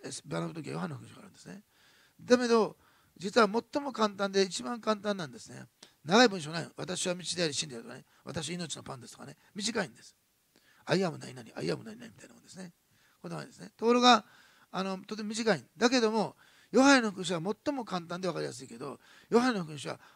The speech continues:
最も深いんですね。だからヨハネの福音書は誰でも初心者でも読める分かりやすい、ノンクリスチャンでもこれを通してイエス様に出会えることのできる分かりやすい書。だけど同時に最も深い哲学的な書と言われている。面白いですね。最も簡単なものが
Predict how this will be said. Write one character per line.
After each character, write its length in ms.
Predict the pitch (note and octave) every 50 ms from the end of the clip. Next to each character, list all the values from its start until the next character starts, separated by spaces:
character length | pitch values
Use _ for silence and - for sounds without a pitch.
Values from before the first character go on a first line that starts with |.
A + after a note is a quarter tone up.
| _ - A#2+
最 400 | D3+ F3 - _ _ - C#4 B3+
も 60 | F3+
深 220 | - - - C3
い 40 | G#2+
ん 40 | G#2
で 80 | -
す 100 | - -
ね。 60 | - -
だ 40 |
か 40 | _ _ _ _ _ _ _ _ _ _ _ _ _ _ _ _ _ - G3+
ら 40 | G3+
ヨ 60 | A#3+
ハ 80 | B3 C4+
ネ 60 | B3+
の 80 | A#3+ G#3+
福 100 | G#3 G3
音 60 | F3
書 100 | E3 F#3+
は 60 | E3
誰 180 | F#3 G3 A3+ A#3
で 80 | C4 C4
も 100 | B3 G#3+
初 120 | F#3 F#3+
心 160 | - A3 A#3
者 120 | A3 A3+ F#3+
で 80 | F#3+
も 60 | F3+
読 60 | F3+ F3
め 160 | F#3+ G#3+ A#3+
る 140 | G3+ D3 - - - - _
分 100 | - D3+
か 80 | D#3+ F3
り 60 | E3+
や 140 | E3 D#3 D3+
す 140 | B2 C#3 C3+
い、 100 | B2 B2
ノ 100 | F3+ A3
ン 60 | A3+
ク 100 | - C#4
リ 60 | C4
ス 40 | -
チ 80 | - B3
ャ 40 |
ン 60 | A#3 A#3
で 60 | B3+
も 100 | A#3 G3
こ 100 | F3+ F#3
れ 80 | F3 F3
を 60 | D#3+
通 160 | - F3 D#3+
し 80 | - -
て 240 | - A3+ F3+ - - - - - _ _ -
イ 60 | -
エ 20 | E2
ス 100 | - E3
様 80 | D3
に 60 | C3
出 80 | - -
会 60 | -
え 20 | C2
る 60 | B1+
こ 100 | C#3+ C#3
と 60 | C#3
の 40 | C#3
で 100 | D#3+ F3
き 60 | A3+
る 60 | G#3
分 100 | D#3 C#3+
か 80 | B2+ B2
り 60 | A#2
や 80 | A2 -
す 100 | - A#2+
い 60 | -
書。 120 | - - -
だ 160 | - G#3 A#3+
け 100 | A#3+ A#3
ど 80 | G#3+ F3
同 220 | D3+ F#3 G3+ G#3+
時 120 | G3+ B3 C4
に 160 | A#3+ D#3+ - _ - - - - _ _ A#2
最 360 | D3 F3+ - _ - C#4 C4+
も 80 | A#3+ G3+
深 180 | - - F#3+
い 80 | E3+ D3+
哲 180 | F3 D#3+ D3+
学 160 | E3 D#3+ D3+ C#3+
的 120 | - C#3+
な 100 | D#3 D#3
書 140 | C#3 E3+ F#3
と 60 | G3
言 60 | C#3
わ 60 | G#2
れ 80 | - -
て 60 | -
い 20 | -
る。 60 | _ _ _ _ _ _ _ _ _ _ _ _ _ -
面 140 | D3 F3+
白 120 | F#3+ A3 A3+
い 40 | G#3
で 60 | F3
す 100 | D3+ F3
ね。 240 | F3+ F#3 F3+ E3 - _ _ _ _ _ _ _ _ _ _ -
最 260 | C#3 D#3 - - B3
も 100 | B3 A#3
簡 180 | F#3+ F#3+ F3+ E3
単 120 | E3+ E3
な 60 | E3 E3+
も 80 | E3
の 0 |
が 100 | D3+ C#3